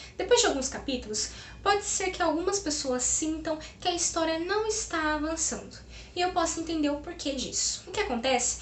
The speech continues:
é que a autora quis deixar a superação da Ross mais realista. Definitivamente, ela regride de forma sutil em alguns momentos, mas tudo isso faz parte do crescimento pessoal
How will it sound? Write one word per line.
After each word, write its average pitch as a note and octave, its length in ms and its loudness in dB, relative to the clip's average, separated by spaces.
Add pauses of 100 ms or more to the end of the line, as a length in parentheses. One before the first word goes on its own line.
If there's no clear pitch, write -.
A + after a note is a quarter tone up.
(160)
é D4+ 80 -2
que D#4 140 -2
a - 20 2
autora D4+ 320 0
quis - 380 -2
deixar G4 720 2
a G4 40 2
superação B3+ 720 0
da A3+ 180 0
Ross - 420 2 (560)
mais E4 520 4
realista. - 640 -2 (220)
Definitivamente, D4 920 2
ela E4 200 6
regride A#3 400 2
de - 100 -2
forma A3+ 260 -2
sutil - 600 0 (360)
em C4+ 80 -2
alguns A#3+ 300 2
momentos, A#3 600 0 (380)
mas F4 360 6
tudo F#4 260 0
isso D4 360 2
faz D4+ 340 0
parte C4 400 0
do D#4 100 2
crescimento B3 680 0
pessoal - 640 2